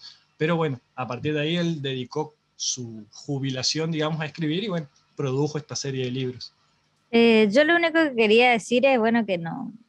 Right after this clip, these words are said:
Speaker 2: gracias por traer, yo no, no lo conocía y me encantó que, que Marci justo diga eso de la edad, porque eso también me, me gustó muchísimo, como que me lo imaginé y todo el señor ahí <laughs> escribiendo todo, y eso me gustó, ahora que es lo que sumaste de que,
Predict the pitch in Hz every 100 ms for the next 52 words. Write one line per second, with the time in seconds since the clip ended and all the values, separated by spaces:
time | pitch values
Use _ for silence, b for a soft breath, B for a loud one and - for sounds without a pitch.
0 | _ - - - 196 202 269 247 247 220
1 | 214 214 220 214 226 226 214 208 208 202
2 | 208 190 - 233 247 233 226 208 196 180
3 | 208 208 240 247 233 B B B _ 220
4 | 208 214 247 214 214 247 220 208 226 226
5 | 196 208 240 220 208 190 175 190 240 220
6 | - 185 175 170 - _ B B B 208
7 | 254 247 226 240 247 226 214 214 196 -
8 | 226 226 - 247 233 185 170 180 175 180
9 | 185 185 185 175 - 170 202 214 202 196
10 | 185 185 175 185 185 185 220 247 247 240
11 | - 190 180 180 208 208 - 214 233 214
12 | 240 233 220 175 - 240 254 220 202 226
13 | 208 214 214 208 - 180 190 233 208 185
14 | 185 165